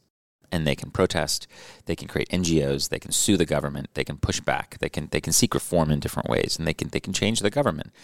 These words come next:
They can change them through elections, they can change them through all kinds of different ways of applying pressure. In dictatorships in Cuba, China, Saudi Arabia, you know, there's really no way to do that. You know, civil society groups are,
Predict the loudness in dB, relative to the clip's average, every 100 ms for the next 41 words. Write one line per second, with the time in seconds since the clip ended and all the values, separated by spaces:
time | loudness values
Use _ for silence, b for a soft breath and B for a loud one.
0 | B B B B 0 2 0 0 0 2
1 | 0 -2 b _ _ _ _ 4 6 6
2 | 2 0 -2 -2 -2 -4 -6 -4 -4 -4
3 | 0 2 0 -2 -18 _ _ _ _ 0
4 | 2 2 2 2 2 0 -4 _ _ _
5 | _ -2 2 2 0 -2 -2 -2 -2 -4
6 | -4 -12 B B B _ 2 4 4 0
7 | -2 2 4 4 4 2 2 -2 -2 _
8 | 0 2 2 -2 -6 -10 -4 2 4 6
9 | 6 2 -4 -18 _ _ _ _ -2 0
10 | 2 0 0 0 2 2 2 4 4 2
11 | -2 -10 b b b _ -4 0 0 2
12 | 4 4 2 -2 0 2 2 0 -8 _
13 | _ -6 -4 -4 -6 _ _ _ 0 2
14 | 2 2 2 2 0 -2 0 2 2